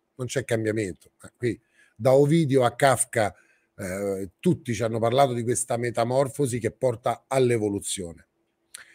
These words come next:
Solo Renzo e Lucia si sono evoluti, perché se non fosse arrivata la peste col piffero che, che si sposarono, perché Don Rodrigo non so, sono riuscito a togliere in mezzo, quelli sono gli unici che non si sono evoluti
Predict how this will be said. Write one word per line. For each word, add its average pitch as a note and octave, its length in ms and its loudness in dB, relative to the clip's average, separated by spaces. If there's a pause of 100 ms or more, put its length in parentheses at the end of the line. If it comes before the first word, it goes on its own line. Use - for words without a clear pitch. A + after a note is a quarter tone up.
(140)
Solo E3 340 8
Renzo D3 300 6
e - 20 4
Lucia A2+ 400 -2
si G2 160 -6
sono G2 160 -4
evoluti, F#2 400 -6
perché F#2+ 240 -10
se - 160 -6
non A#2+ 100 -6
fosse B2+ 300 -4
arrivata A#2 300 0
la A2 100 2
peste A2+ 360 -4
col G#2 200 -6
piffero G2 420 -8
che, F#2+ 200 -6 (760)
che A#2 120 -4
si - 180 0
sposarono, B2 480 4
perché A2+ 240 -2
Don B2+ 120 4
Rodrigo B2 300 0
non A2+ 120 0
so, A#2+ 180 0
sono A#2 100 -2
riuscito A#2 320 -6
a A2 60 -2
togliere A2 280 0
in G#2+ 60 0
mezzo, G#2+ 200 -2
quelli C#3+ 120 -2
sono C3+ 180 0
gli E3 100 -2
unici D3+ 280 0
che C#3 80 0
non C3+ 80 4
si - 180 2
sono C#3 200 4
evoluti C3+ 420 0